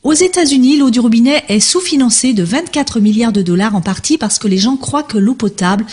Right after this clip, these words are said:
ne vient que des bouteilles. Pourtant, dans le monde, un milliard de personnes n'ont pas accès à l'eau potable actuellement.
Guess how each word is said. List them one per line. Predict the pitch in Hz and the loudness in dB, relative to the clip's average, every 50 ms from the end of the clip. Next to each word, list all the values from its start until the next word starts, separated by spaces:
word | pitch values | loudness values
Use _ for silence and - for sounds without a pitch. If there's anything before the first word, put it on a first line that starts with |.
| - - - _ - 185 | -14 -20 -20 _ -2 0
ne | 202 220 | 0 0
vient | 202 208 214 247 277 269 - - _ _ | 2 0 0 0 -2 -4 -8 -14 _ _
que | - - 370 320 | -4 -2 0 0
des | 285 240 | 2 2
bouteilles. | 208 208 208 - 185 170 160 156 156 160 165 - _ _ _ _ _ _ _ _ | 0 0 -2 -2 -2 -2 -2 -2 -4 -4 -6 -10 _ _ _ _ _ _ _ _
Pourtant, | - - - - - 269 359 427 440 403 - _ _ - | -12 -12 -10 -6 -4 -4 -4 -4 -4 -8 -12 _ _ -4
dans | 165 180 185 | 0 0 2
le | 190 208 | 2 2
monde, | 220 262 294 330 330 277 202 160 - - - - _ _ - | 2 2 2 0 0 0 -2 -2 -6 -12 -20 -20 _ _ -4
un | 254 302 | -2 0
milliard | 330 330 294 294 285 262 | 0 2 2 0 0 0
de | 220 226 | 0 0
personnes | 214 208 202 - - - 339 339 330 - - - | 0 -2 -2 -2 -2 -2 -2 -2 -4 -4 -2 0
n'ont | 202 233 220 | 0 0 0
pas | 220 - 330 | 0 0 -2
accès | 320 311 - - - 330 | -2 -2 -2 -2 0 0
à | |
l'eau | 294 247 | 0 0
potable | 214 240 233 226 - 269 277 233 | 0 -2 -4 -2 -2 -2 -2 -2
actuellement. | 220 214 - - 208 190 180 180 165 156 | -2 -4 -4 -4 -2 0 0 0 -2 -2